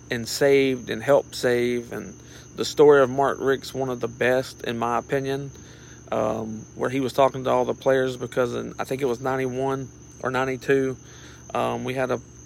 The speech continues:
player get, uh, shot, and Coach Bowden went and had a team meeting and said, "You know, the, the worst part of this was that he didn't know where that particular player was gonna spend eternity."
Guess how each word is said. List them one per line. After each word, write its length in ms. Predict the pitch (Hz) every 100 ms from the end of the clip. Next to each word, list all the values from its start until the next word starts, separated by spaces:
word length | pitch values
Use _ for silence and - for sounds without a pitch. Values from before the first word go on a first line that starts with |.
| -
player 340 | 143 131 127
get, 240 | 123 127 - - -
uh, 280 | 127 127 127
shot, 460 | - 135 127 139 - - - - - - - -
and 320 | 127 127 120
Coach 320 | - 139 123
Bowden 400 | 123 127 135 135
went 200 | 127 135 -
and 100 | 131
had 120 | 135
a 80 | 127
team 300 | - 147 139
meeting 280 | 135 139 135
and 120 | 120
said, 200 | - 127
"You 120 | 123
know, 160 | 127 131
the, 140 | 123 117 -
the 200 | - 120 - - - -
worst 380 | 123 139 139 -
part 240 | 143 139
of 140 | 127 120
this 240 | 127 -
was 260 | 127 127 120
that 120 | 117
he 100 | 135
didn't 240 | 131 120
know 280 | 127 127 123 - -
where 180 | 131
that 220 | 127 123 -
particular 460 | 117 139 127 120
player 320 | 113 135 127
was 140 | 123 120
gonna 180 | 123 120
spend 240 | - 127
eternity." 560 | 117 - 135 139 139